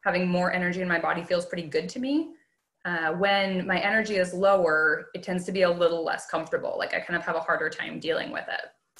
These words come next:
But I have friends and I have family members who are just, like, lower energy people. That's super comfy for them.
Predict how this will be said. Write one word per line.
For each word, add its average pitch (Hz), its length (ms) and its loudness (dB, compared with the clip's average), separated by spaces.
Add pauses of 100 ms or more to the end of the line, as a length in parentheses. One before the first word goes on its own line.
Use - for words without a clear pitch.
(400)
But 190 100 4
I 185 60 6
have 190 140 6
friends 208 220 2
and 180 100 4
I - 40 4
have - 80 0
family 254 200 2
members 180 340 0
who 185 100 -6
are 175 120 4
just, 165 240 -2
like, 175 160 0
lower 160 420 0
energy 165 300 -4
people. - 260 -4
That's - 300 -8
super 180 260 -4
comfy 185 320 -6
for - 140 -6
them. - 280 -6